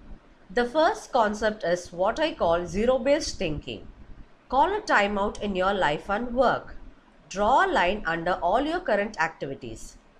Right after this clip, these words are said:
Now, imagine that you are starting over. Ask yourself, "Is there anything in my life that, knowing what I know now,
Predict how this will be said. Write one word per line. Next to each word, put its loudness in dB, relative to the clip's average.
Now, 2
imagine 2
that 2
you -4
are 2
starting 0
over. 0
Ask 2
yourself, -2
"Is -4
there 2
anything 0
in 0
my 2
life 2
that, 0
knowing 2
what 2
I 4
know 2
now, 0